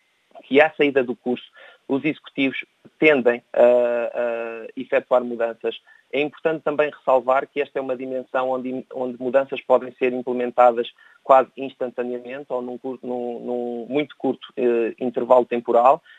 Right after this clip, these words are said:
e, portanto, isso também pode explicar o porquê dos executivos revelarem essa intenção de fazer uma mudança muito significativa nessa dimensão. Mas também há outras, como, por exemplo, gestão de risco.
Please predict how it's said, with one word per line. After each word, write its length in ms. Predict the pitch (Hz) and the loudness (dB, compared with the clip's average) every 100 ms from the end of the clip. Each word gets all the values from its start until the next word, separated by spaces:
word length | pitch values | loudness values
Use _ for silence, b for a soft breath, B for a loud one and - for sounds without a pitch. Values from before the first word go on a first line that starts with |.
| b | b
e, 60 | 123 | -10
portanto, 380 | - 143 139 | -4 -4 -4
isso 100 | 135 - | -6 -4
também 240 | 127 135 | -2 -2
pode 300 | - 131 123 | 2 2 2
explicar 540 | - 123 110 131 139 | -8 -8 0 4 4
o 40 | 127 | 2
porquê 460 | - 113 - 139 | -8 -14 -6 -2
dos 260 | 131 123 117 | -2 -6 -10
executivos 560 | 127 _ - 135 120 120 | -12 _ -10 -8 -6 -8
revelarem 560 | 117 123 127 127 127 123 | -4 4 6 8 6 2
essa 240 | 127 - | -4 -4
intenção 480 | 127 120 120 - 127 | -8 -6 -6 -4 -6
de 60 | 120 | -6
fazer 340 | 123 117 127 - b b | -8 -4 -6 -6 b b
uma 160 | - 131 | -2 -2
mudança 400 | 131 123 135 135 | 0 0 -2 -2
muito 280 | 135 139 - | -6 -6 -8
significativa 760 | 123 127 - 131 131 127 127 | -8 -8 -8 -4 -4 -4 -2
nessa 300 | 123 123 - | 0 0 -2
dimensão. 460 | 120 120 120 - 113 | -2 -2 -2 0 0
Mas 160 | 127 - | 0 -2
também 280 | 147 151 | 0 2
há 60 | 151 | 4
outras, 460 | 143 127 110 123 - | 2 0 -2 -6 -4
como, 200 | 123 123 | -6 -4
por 160 | 123 | -6
exemplo, 440 | 120 120 127 123 117 | -4 -4 -4 -4 -8
gestão 400 | 117 - 123 120 | -8 -4 -2 -2
de 60 | |
risco. 360 | - 117 - | -6 -8 -8